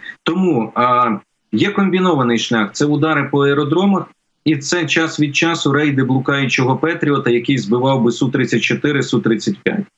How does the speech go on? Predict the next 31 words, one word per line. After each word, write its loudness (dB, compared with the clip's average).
Ось 0
так, -6
е, 2
вийти 0
раз 0
на 2
місяць, 0
збити 0
три, -2
чотири, 0
п'ять -2
літаків. 0
Вони 2
зменшать 0
активність -6
на 2
деякий 0
час -4
і 0
так -4
далі. -2
І 0
так -4
поступово-поступово 0
сточувати 0
їхні 0
можливості, 0
їхніх 0
В 0
К -2
С -2